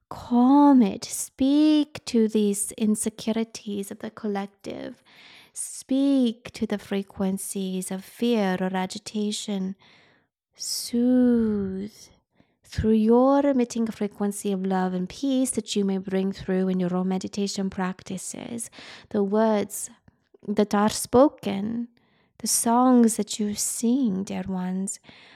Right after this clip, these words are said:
you are creating a frequency, you are embodying a new reality,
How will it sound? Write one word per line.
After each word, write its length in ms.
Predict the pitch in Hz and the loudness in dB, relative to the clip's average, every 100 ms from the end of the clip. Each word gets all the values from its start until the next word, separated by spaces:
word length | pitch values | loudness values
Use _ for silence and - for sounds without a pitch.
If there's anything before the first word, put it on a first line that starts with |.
| _ _ | _ _
you 380 | 208 196 196 196 | 0 4 4 4
are 300 | 190 190 202 - _ | 4 2 -2 -8 _
creating 720 | - 220 202 196 208 220 233 | 0 2 2 4 2 2 0
a 40 | 214 | 0
frequency, 680 | - 214 208 - 208 - | 0 -2 0 -2 -2 -2
you 200 | 190 190 | -2 0
are 180 | 190 190 | 0 2
embodying 680 | 196 190 185 190 214 202 196 | 2 2 0 0 2 2 2
a 60 | 185 | 2
new 200 | 185 185 | 2 2
reality, 880 | 185 185 170 180 214 - - 185 | 2 0 0 0 -2 -4 -6 -4